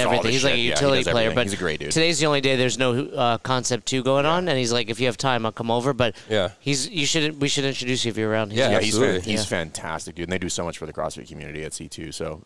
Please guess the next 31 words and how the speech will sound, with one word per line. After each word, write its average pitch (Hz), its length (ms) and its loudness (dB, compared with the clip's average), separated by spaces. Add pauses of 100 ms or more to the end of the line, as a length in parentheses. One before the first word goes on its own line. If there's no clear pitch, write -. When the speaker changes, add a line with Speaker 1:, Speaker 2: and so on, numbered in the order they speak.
Speaker 1:
um, 78 380 -8 (220)
Speaker 3:
Yeah. - 60 -6
Speaker 2:
All 135 80 2
Speaker 1:
it's 131 60 4
Speaker 2:
right, 98 60 0
Speaker 1:
cool. - 100 0
Speaker 2:
so 131 120 -2
you 123 100 0
met 160 160 0
the 190 80 2
wife, 147 640 2 (640)
and 131 180 2
now 131 160 4
you're 131 160 2
back 139 300 0
in 147 100 0
Wisconsin. 131 800 0
Speaker 3:
Yeah, 107 220 2
we 104 60 4
went 110 120 0
down 110 160 4
to 107 100 -6
Chicago 98 300 0
for 101 140 -4
a 98 40 -4
bit, 101 320 0 (220)
came 98 160 -2
back 95 200 0
to 98 80 -6
Wisconsin 92 540 -6
'cause 87 380 -12